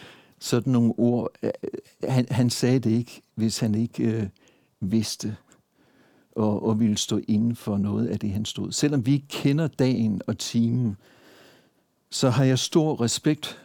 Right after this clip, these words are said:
for den mand, og, øh, han holdt en prædiken i nitten treogtres, hvor han talte om de her tegn, øh, og under, han siger, "Aldrig på noget tidspunkt i historien er de her ting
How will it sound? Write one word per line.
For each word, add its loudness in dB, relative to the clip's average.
for -2
den 2
mand, 2
og, 4
øh, 4
han 4
holdt 4
en 2
prædiken 2
i 4
nitten 2
treogtres, 0
hvor -4
han 2
talte 4
om 0
de 0
her 4
tegn, -2
øh, 6
og 4
under, 4
han 6
siger, 8
"Aldrig 4
på 2
noget 6
tidspunkt -2
i 2
historien -2
er 6
de 2
her 6
ting 0